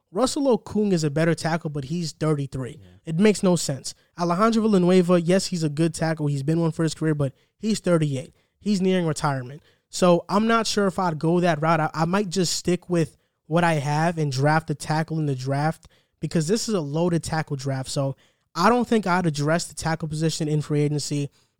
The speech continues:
Speaker 1: I just look at the draft. And they have the twentieth pick in the first round, the second round, the third, fifth, and sixth round. This is what I'm gonna say.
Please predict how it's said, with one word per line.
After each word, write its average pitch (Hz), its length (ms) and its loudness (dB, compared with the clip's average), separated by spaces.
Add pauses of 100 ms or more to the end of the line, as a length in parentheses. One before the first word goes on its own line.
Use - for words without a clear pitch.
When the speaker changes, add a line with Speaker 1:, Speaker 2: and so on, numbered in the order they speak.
(140)
Speaker 1:
I 175 140 2
just 180 200 -4
look 175 120 -4
at 165 80 -6
the 143 60 -4
draft. 147 440 -4 (360)
And 208 160 2
they 214 80 4
have 247 200 2
the 220 100 2
twentieth 208 520 -2
pick 196 280 0 (280)
in 165 140 -2
the 147 80 -2
first 185 420 0
round, 180 240 0
the 147 60 -2
second 180 320 -4
round, 175 200 0
the 143 60 -2
third, 170 420 2
fifth, - 480 -4
and 165 220 -2
sixth - 340 -6
round. 190 300 0 (600)
This 202 160 -4
is - 40 -14
what 220 60 -2
I'm 196 60 -2
gonna 170 100 -4
say. - 280 -12